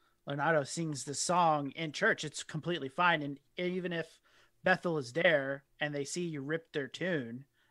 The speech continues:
they can't do anything 'cause it's within a church service, at least in America, with the First Amendment. Now, when you start posting lyrics or streaming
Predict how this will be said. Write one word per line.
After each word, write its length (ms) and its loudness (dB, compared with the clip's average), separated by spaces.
they 100 -2
can't 300 -6
do 180 -2
anything 320 -6
'cause 160 -10
it's 160 -12
within 220 -8
a 60 -14
church 340 -10
service, 520 -14
at 80 -8
least 200 -8
in 60 -8
America, 640 -8
with 180 -8
the 400 -6
First 260 -12
Amendment. 320 -14
Now, 140 -2
when 100 -4
you 60 -8
start 280 -4
posting 420 0
lyrics 340 -2
or 40 -16
streaming 680 -6